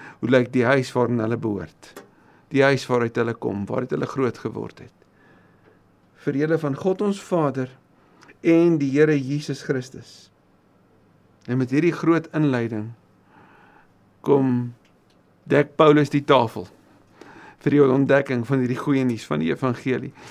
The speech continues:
vir die implikasies daarvan. Wat dit vir jou en my beteken, vir die radikaliteit van wat dit van jou en my vra wanneer ons sê, "Ek is 'n doulos van Jesus Christus.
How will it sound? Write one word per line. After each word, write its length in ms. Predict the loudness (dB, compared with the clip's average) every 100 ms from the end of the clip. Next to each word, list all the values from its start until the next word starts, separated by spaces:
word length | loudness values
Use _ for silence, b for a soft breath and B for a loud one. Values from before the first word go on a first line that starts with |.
| -12 -6
vir 120 | 2 2
die 60 |
implikasies 680 | 2 -2 0 2 2 0 -2
daarvan. 420 | 0 -2 -2 -6 -8 _ _ -20 B -12 -8
Wat 240 | 2 4 4
dit 140 | 4
vir 60 | 2
jou 140 | 4 4
en 80 | 4
my 80 | 2 0
beteken, 480 | -2 -2 -2 -2 -6 B B B 2
vir 120 | 4
die 100 | 6
radikaliteit 880 | 4 2 0 -2 -2 -4 -4 -2 0
van 120 | 0 0
wat 100 | -2
dit 100 | 0
van 100 | 0
jou 140 | 2
en 80 | 0
my 80 | -2
vra 300 | -6 -4 -2 0
wanneer 240 | -2 -4
ons 140 | -6 -2
sê, 140 | -2 -4 B B -8
"Ek 180 | -6 -4
is 120 | 0
'n 140 | 0 2
doulos 380 | 4 4 -2 -4
van 180 | -4
Jesus 340 | -2 -6 -8 -6
Christus. 600 | -6 -6 -10 -18 -18